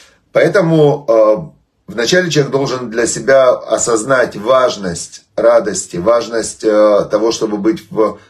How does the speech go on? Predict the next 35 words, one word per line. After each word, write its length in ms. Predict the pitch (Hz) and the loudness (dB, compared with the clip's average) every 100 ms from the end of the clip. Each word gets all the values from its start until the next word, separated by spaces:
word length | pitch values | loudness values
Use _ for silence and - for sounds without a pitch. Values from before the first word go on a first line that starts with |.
| _ | _
позитивных 560 | - 104 104 131 117 113 | -6 -4 -6 -8 -6 -6
эмоциях, 460 | 113 107 90 92 87 _ | -4 -4 -4 -6 -8 _
в 40 | |
позитивном 500 | 104 95 92 117 110 | -8 -6 -6 -4 -4
состоянии. 800 | 110 104 104 101 90 80 60 - - - - | -6 -4 -2 0 0 -4 -10 -16 -20 -20 -16
Взять 400 | 95 117 151 156 | -6 0 0 0
ответственность 640 | 147 151 143 - 120 110 | 0 0 0 -2 -4 -2
за 120 | 110 | 0
это, 440 | 110 104 104 90 - _ - | 2 0 -2 -4 -8 _ -4
то 60 | 104 | -4
есть 260 | 98 - 73 76 - | -4 -10 -14 -16 -12
перестать 400 | - - 151 139 | -6 -2 0 0
рассматривать 580 | 127 - 123 117 113 107 | -2 -2 -2 0 0 0
себя 260 | - 113 117 | -2 -2 0
как 280 | 113 107 - _ _ | 0 -2 -8 _ _
реактивное 680 | - 117 117 - 135 127 113 | -2 0 0 -2 -6 -2 -2
продолжение 920 | 92 110 107 110 101 120 113 104 98 | 0 0 0 0 -2 -6 -2 0 2
окружающего 1000 | 95 - 95 110 110 117 110 104 107 101 | 2 0 -4 -2 0 2 2 0 -2 -2
мира 500 | 107 117 113 104 - - _ - | 0 0 0 0 -6 -18 _ -12
и 140 | 107 | -10
перестать 500 | 92 107 107 123 113 | -6 -4 0 -2 0
быть 180 | 107 101 | -2 0
жертвой 440 | 107 101 87 87 | 0 0 0 -4
в 40 | 82 | -2
своих 320 | 110 104 98 | -2 -2 -2
глазах, 540 | 98 90 92 87 - | -2 0 2 0 -2
а 120 | - 85 | -4 -2
взять 260 | 104 104 | 0 0
на 100 | 104 | -2
себя 280 | 95 107 113 | -4 -2 0
ответственность 560 | 90 107 104 - 92 87 | 0 -4 -6 -6 -6 -4
за 100 | 90 | -4
свой 200 | 104 101 | -4 -4
внутренний 420 | 107 92 104 101 | -6 -6 -8 -10
мир, 400 | 110 117 98 | -8 -6 -6